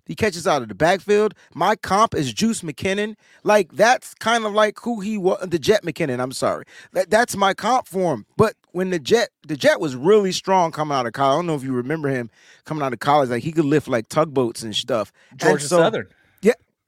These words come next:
Speaker 1: Psh, the boy was strong and he was fast. Why they call him the Jet?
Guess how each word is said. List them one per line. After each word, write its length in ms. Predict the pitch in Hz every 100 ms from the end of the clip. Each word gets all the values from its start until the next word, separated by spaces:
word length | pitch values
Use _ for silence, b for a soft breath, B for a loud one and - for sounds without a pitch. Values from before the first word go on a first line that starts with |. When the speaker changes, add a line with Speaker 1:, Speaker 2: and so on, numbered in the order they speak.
| _ _ _
Speaker 1:
Psh, 300 | - - -
the 80 | -
boy 240 | 117 180 139
was 100 | 127
strong 420 | - 190 190 -
and 140 | 160
he 80 | 151
was 160 | 139 -
fast. 460 | - 233 220 -
Why 80 | 135
they 60 | 135
call 160 | 143
him 80 | 147
the 80 | 123
Jet? 360 | 120 190 196